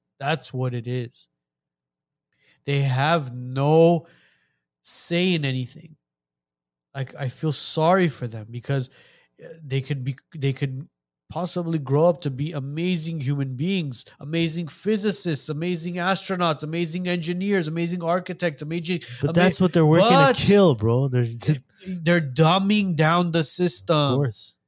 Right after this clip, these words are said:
Speaker 1: They're dumbing down. You think this A I bullshit that's coming out, this Chat G P T, is on purpose? Of course it's on purpose. A lot of these kids are using this A I bullshit to write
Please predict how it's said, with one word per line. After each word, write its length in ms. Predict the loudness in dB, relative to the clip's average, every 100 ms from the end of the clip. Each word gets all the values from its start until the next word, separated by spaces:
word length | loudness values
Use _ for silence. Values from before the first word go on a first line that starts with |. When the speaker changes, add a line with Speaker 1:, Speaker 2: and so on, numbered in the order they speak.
| _ _ _ _
Speaker 1:
They're 120 | -6 0
dumbing 360 | 2 0 0
down. 120 | -4 -6 _
You 100 | -4
think 240 | -2 -4
this 200 | -2 -4 -2
A 160 | 0
I 160 | 2 2
bullshit 420 | 0 -4 -4 -2
that's 140 | -2 -2
coming 220 | -4 -2
out, 100 | -2
this 160 | -2
Chat 320 | -2 0 0 -2
G 140 | -10
P 160 | -8 -10
T, 240 | -6 -2
is 80 | 0
on 180 | 0 0
purpose? 540 | -4 0 -2 -2 -6
Of 160 | -10 -2
course 240 | 0 0
it's 160 | -2 -2
on 140 | 0
purpose. 540 | 0 0 2 0 0 -8 -20 -16 -4
A 40 |
lot 160 | 2 2
of 40 |
these 140 | 0 -6
kids 180 | -6 -2
are 40 |
using 280 | -2 -2 -2
this 180 | -6 -6
A 100 | -4
I 140 | -2 -2
bullshit 520 | -4 -8 -6 -6 -4
to 100 | 0
write 240 | 0 0